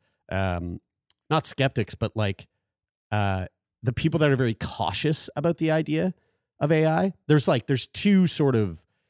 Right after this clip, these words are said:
you know, if we hit the singularity, there's two sort of br-, there's two sort of paths that, that we, that we have an option to kind of branch out into. And one is, like, the dystopian, like, "Oh, we're fucked. The,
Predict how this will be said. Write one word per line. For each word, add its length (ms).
you 100
know, 60
if 120
we 100
hit 160
the 80
singularity, 640
there's 240
two 320
sort 240
of 160
br-, 160
there's 240
two 180
sort 220
of 100
paths 640
that, 340
that 240
we, 220
that 180
we 100
have 80
an 80
option 320
to 80
kind 140
of 80
branch 320
out 140
into. 200
And 80
one 220
is, 140
like, 200
the 100
dystopian, 600
like, 260
"Oh, 140
we're 100
fucked. 420
The, 100